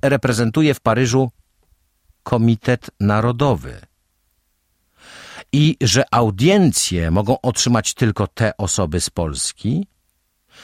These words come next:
dla których komitet o nią poprosi.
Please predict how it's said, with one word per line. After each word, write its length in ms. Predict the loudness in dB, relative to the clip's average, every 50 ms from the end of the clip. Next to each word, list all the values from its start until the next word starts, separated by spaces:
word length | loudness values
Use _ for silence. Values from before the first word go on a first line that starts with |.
| -20 -20 -20 -20 -20 -8 -2
dla 160 | 0 0 0
których 320 | 0 2 2 2 2 2 0
komitet 540 | 0 0 2 2 2 2 0 -2 -2 -4 -8 _ -2
o 160 | 0 2 4
nią 380 | 4 4 4 4 2 2 0 -2 _ _
poprosi. 800 | -4 -4 -4 -2 -4 -6 -6 -6 -8 -10 -12 -12 -14 -16 -18